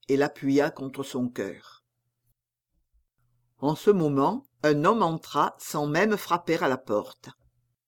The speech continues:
Aramis voulut retirer sa main, le roi la retint.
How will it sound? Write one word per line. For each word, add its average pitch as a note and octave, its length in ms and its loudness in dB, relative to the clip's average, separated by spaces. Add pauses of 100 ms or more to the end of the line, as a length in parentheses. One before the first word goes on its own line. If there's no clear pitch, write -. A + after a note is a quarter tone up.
(400)
Aramis D#3 600 2
voulut C#3+ 260 4
retirer D#3+ 440 2
sa C#3+ 200 -4
main, C#3 340 -2 (680)
le C3+ 120 6
roi D3+ 260 4
la D#3+ 140 4
retint. - 480 -4